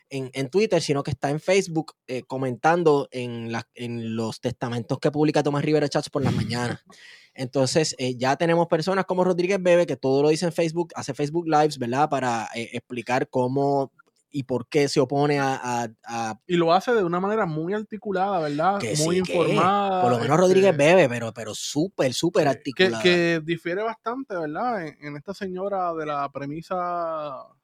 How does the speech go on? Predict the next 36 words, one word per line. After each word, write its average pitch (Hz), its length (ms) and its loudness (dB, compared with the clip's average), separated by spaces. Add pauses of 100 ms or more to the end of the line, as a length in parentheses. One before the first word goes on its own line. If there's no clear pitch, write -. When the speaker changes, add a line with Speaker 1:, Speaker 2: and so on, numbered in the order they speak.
(320)
Speaker 2:
whatever. 143 520 -2
Speaker 1:
Descojonada. 135 680 2
Speaker 2:
Eh, 151 720 0 (180)
que 165 180 0
lo 156 200 0
que 147 100 0
hace 139 240 2
es 180 80 -4
disparar 196 460 -2 (420)
veinte 156 380 -6
mil 156 180 -4
embustes 196 480 -2
y 147 80 -4
la 139 100 -4
gente 147 220 -6
se 240 100 -4
lo 240 100 -2
cree 214 180 -4
y 262 40 -6
se 202 120 -2
va 156 140 0
viral. 180 380 0 (540)
Eh, 127 720 -8 (200)
porque 156 240 0
hay 151 80 0
siempre 160 340 -2
gente 190 260 -6
que, 151 260 -4 (1000)
vamos, - 320 -10 (920)
va 135 80 -2
Speaker 1:
Sí, 165 160 0
Speaker 2:
a 156 420 -4
Speaker 1:
sí, 107 80 -8 (140)
sí. 170 80 0
Speaker 2:
reproducir 165 580 0
ese 139 380 -6